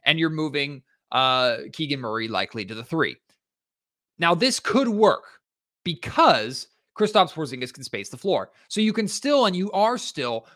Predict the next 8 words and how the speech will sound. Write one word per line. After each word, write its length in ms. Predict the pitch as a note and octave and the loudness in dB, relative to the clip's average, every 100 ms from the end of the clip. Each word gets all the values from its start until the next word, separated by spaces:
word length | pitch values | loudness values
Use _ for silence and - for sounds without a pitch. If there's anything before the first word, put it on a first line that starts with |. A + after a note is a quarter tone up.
| - | -2
going 200 | F#3+ F#3 | 0 0
to 140 | E3+ | -4
run 420 | D3+ G3 G#3 G3+ - E3+ | -2 -2 0 -2 -6 -4
everything 680 | F#3 F3+ D#3 A#2+ B2+ A#2+ | -4 -2 -6 -4 -6 -6
primarily 880 | A#2 C#3+ C3+ C#3 D3 C#3 B2+ B2+ - _ - | -4 -4 -2 -2 -2 -2 -2 -4 -6 _ -2
through 200 | F3 F#3 | 0 2
Domantas 520 | D#3 D#3 C#3 B2+ - | 0 -2 -4 -6 -10
Sabonis. 400 | B2+ A2 C#2 - | -8 -8 -10 -16